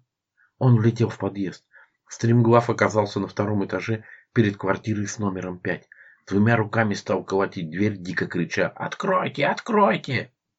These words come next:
Дверь отворилась, и Рыжая Борода, влетев с вылупленными глазами, задыхаясь, прокричал:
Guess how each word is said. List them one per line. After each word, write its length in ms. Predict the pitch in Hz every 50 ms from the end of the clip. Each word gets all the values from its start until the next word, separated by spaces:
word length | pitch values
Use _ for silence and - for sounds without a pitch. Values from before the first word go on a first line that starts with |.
| _ _ _ _ _ _ _ _ _ _ _ _ _ _ _ _ _ _ _ _ -
Дверь 340 | 76 76 78 90 87 85
отворилась, 540 | 85 - - 90 82 87 90 92 92 - - _ _ - - - - - _
и 140 | - 107 92
Рыжая 300 | 98 98 92 95 90 82
Борода, 360 | 78 85 85 85 85 92 90
влетев 380 | 85 85 87 85 - 98 85
с 80 | - -
вылупленными 440 | 101 98 90 82 87 87 85 85 80
глазами, 540 | 80 87 85 80 90 92 95 101 98 101 - - - - _ _ -
задыхаясь, 640 | 80 90 90 82 87 82 - 98 98 101 95 85 -
прокричал: 720 | - - 85 82 - 90 90 87 - 101 90 85 - -